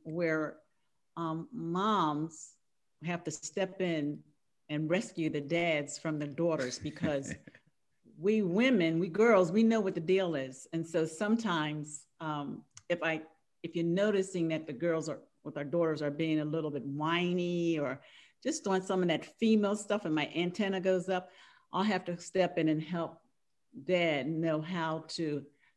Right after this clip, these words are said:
Speaker 1: to, "I'll take care of this." And the
Speaker 2: Yeah.
Speaker 1: same way with the
Speaker 2: Yeah,
Speaker 1: boys.
Speaker 2: with the boys,
Speaker 1: You know,
Speaker 2: that's
Speaker 1: we,
Speaker 2: right.
Speaker 1: I could have ma-, raised some mama boys, but, uh, c-, daddy wasn't gonna have it. Whereas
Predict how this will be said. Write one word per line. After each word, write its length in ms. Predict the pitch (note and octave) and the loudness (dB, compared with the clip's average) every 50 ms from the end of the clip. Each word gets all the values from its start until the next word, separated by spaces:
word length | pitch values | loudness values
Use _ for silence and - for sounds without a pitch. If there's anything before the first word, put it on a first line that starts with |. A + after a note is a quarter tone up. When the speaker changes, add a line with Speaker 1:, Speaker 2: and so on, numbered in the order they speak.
| _ _ - | _ _ -10
Speaker 1:
to, 100 | E3 D#3 D#3 - | -10 -8 -2 2
"I'll 140 | D#3+ G3 F#3+ | 4 4 4
take 200 | G3 - E3 - | 2 -2 -4 -6
care 220 | - - E3+ D3 C#3 | -4 -4 -2 -2 -2
of 80 | C3 | -2
this." 180 | C3 - A#2 - - - - _ _ _ - | -4 -8 -10 -12 -16 -20 -20 _ _ _ -8
And 120 | - F#3+ F#3+ | -4 -2 -2
the 40 | F#3 - | 0 0
Speaker 2:
Yeah. 80 | - - | 2 4
Speaker 1:
same 220 | A#3 B3 B3+ A#3+ | 6 6 6 4
way 120 | A3+ A3 G#3+ | 4 2 2
with 180 | F#3+ G#3 G#3+ - | 2 0 -2 2
the 80 | A2 | 4
Speaker 2:
Yeah, 60 | A2 G#2 | 6 8
Speaker 1:
boys. 120 | G#2 A3 | 8 8
Speaker 2:
with 140 | - G#2+ G2 | 8 8 10
the 60 | G#2+ A#2 | 12 12
boys, 220 | A#2+ A#2 G#2 G2+ | 12 12 10 10
Speaker 1:
You 40 | G2+ | 8
know, 40 | G#2 | 6
Speaker 2:
that's 140 | - - - | 6 8 8
Speaker 1:
we, 60 | A#2+ | 10
Speaker 2:
right. 280 | A#2+ A#2+ A#2+ A2+ - - - - - - - - | 10 12 10 8 6 -2 -14 -20 -20 -16 -2 2
Speaker 1:
I 160 | D#3+ G#3+ B3+ | 2 2 2
could 220 | - - C#4 A3 | 2 2 2 4
have 80 | A3 G#3 | 4 6
ma-, 100 | G#3 F#3+ - | 4 2 2
raised 320 | D#3 E3 F#3 G3+ A3 A3+ A3 | 2 2 4 4 4 4 4
some 120 | G3+ F3+ | 4 6
mama 280 | F#3 F#3+ A3 B3 B3+ B3 | 6 8 8 6 6 4
boys, 500 | G#3 G3 E3+ D#3 C3+ B2 C3 C3+ - - | 4 4 4 4 4 2 -2 -4 -8 -12
but, 420 | C#3+ D3 D#3+ D#3 D3+ D3 C#3+ C#3 - | -4 0 2 4 4 2 0 -2 -4
uh, 380 | - D#3+ D#3 D3 C#3+ C#3+ C3+ C#3 - _ _ _ _ _ _ _ _ _ _ _ _ - _ _ _ _ _ _ | -4 -2 -2 0 0 -2 -4 -6 -10 _ _ _ _ _ _ _ _ _ _ _ _ -20 _ _ _ _ _ _
c-, 80 | - G#3 - - - C#3 | -12 -12 -10 -10 -6 0
daddy 320 | F#3+ F#3+ G#3 A#3 A#3+ A#3 | 4 6 6 6 6 6
wasn't 280 | F#3 F#3 F#3 E3 E3+ E3+ | 4 2 2 2 0 -2
gonna 160 | E3+ D#3+ D#3+ | 0 0 0
have 280 | F3+ G3+ F#3 F#3 E3+ | 0 0 0 -2 -2
it. 180 | D#3 C#3+ - - - - _ _ _ _ _ _ | -2 -4 -6 -8 -20 -20 _ _ _ _ _ _
Whereas 560 | - F#3 G3+ G#3 G3+ G3 F#3 F3+ F3 D#3+ E3 | 0 4 6 6 8 8 8 6 6 2 0